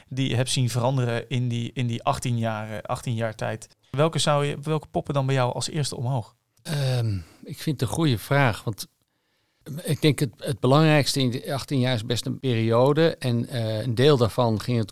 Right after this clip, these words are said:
Speaker 2: ging het ontzettend goed met golf en het, Hosanna, en het groeide en het groeide zonder dat we er veel aan hoefden te doen. Maar op een gegeven moment kwam er wel een beetje de klad in. En we kwamen erachter dat, eh, in, in Zweden hadden ze uitgevonden, als je nou handicap achtentwintig haalt, dat geeft, eh, je speelniveau aan,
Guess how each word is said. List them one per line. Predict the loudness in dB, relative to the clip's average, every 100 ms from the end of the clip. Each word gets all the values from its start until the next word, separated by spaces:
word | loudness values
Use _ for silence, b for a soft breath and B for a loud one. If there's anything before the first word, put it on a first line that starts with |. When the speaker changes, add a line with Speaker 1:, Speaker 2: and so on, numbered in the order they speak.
| -10
Speaker 2:
ging | -8 -4 -2
het | -2
ontzettend | -4 -2 -2 -2
goed | -6 -4
met | -2
golf | 0 0 0
en | -2
het, | -2 -4
Hosanna, | -2 -2 0 2 2 0
en | -2
het | -2
groeide | -2 0 0
en | -2
het | -2
groeide | -2 -2 -2
zonder | -2 0
dat | 2 0
we | -2
er | -6
veel | 0 0
aan | 2
hoefden | 0 -2 -8
te | -6
doen. | 0 0 0
Maar | -6 _ _ -6
op | -2
een |
gegeven | 4 4
moment | 4 2
kwam | 2 2
er | 2
wel | 0
een | 0
beetje | 0 -4
de | 2
klad | 4 4
in. | 0 -4 -6
En | -2 -2
we | 0
kwamen | 2 2 0
erachter | -2 -4 0 -2 -2 -6
dat, | -6 -6 -6
eh, | -12 -10 -8 -6
in, | -6 -8 -10 -10
in | -6 0
Zweden | 4 6 4
hadden | 4 2
ze |
uitgevonden, | 0 0 -2 0 0
als | 0
je | -2
nou | 0
handicap | 2 0 -2
achtentwintig | -2 -2 0 0 0 0
haalt, | 2 2 0
dat | -4
geeft, | -2 -4 -6
eh, | -10 -8 -6 -4
je | -2
speelniveau | 2 2 2 2 2 4
aan, | 2